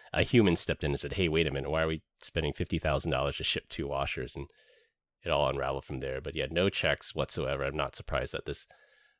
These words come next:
money went missing. And for that matter, I, I'm not surprised that they, <laughs> they allowed all these, these apps to be installed on government phones as well. Now,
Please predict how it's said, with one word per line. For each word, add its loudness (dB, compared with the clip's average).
money 2
went 0
missing. -2
And -10
for 0
that 10
matter, 4
I, 6
I'm 6
not 8
surprised 6
that 4
they, 6
<laughs> -20
they 0
allowed 2
all 4
these, -4
these -6
apps -2
to -12
be -8
installed -4
on -4
government -4
phones -2
as -8
well. 2
Now, -2